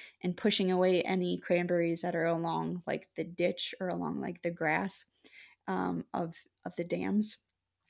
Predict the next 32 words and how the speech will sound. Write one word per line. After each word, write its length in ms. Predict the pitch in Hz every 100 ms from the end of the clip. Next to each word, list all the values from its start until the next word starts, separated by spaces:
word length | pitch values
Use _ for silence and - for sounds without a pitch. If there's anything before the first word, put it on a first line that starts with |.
| - - -
So 240 | - 208
that 280 | 185 190 -
cranberry 360 | - 190 185 175
boom 240 | 170 165
can 160 | - 175
just, 180 | 170 170
like, 180 | -
snake 460 | - - - 202 170
its 180 | 175 -
way 140 | 180
in 240 | 165 180 165
there 320 | 165 170 175 - - - _
and 360 | 180 160 160 - - 175
get 220 | 156 -
every 280 | 180 165 165
single 300 | 202 202 -
cranberry 600 | - 190 170 165 - - 190
in 140 | 180
the 60 | 165
corral. 640 | - 175 - 190 180 - - - _
So 160 | - 190
then 200 | 190 196
these 180 | 196 -
two 140 | 196
tractors 480 | 185 175 175 175 180
are 100 | 180
driving 400 | 180 180 180 180
the 120 | 170
length 400 | 170 226 254 - -
of 100 | 226
the 80 |
bed, 380 | 220 233 233 233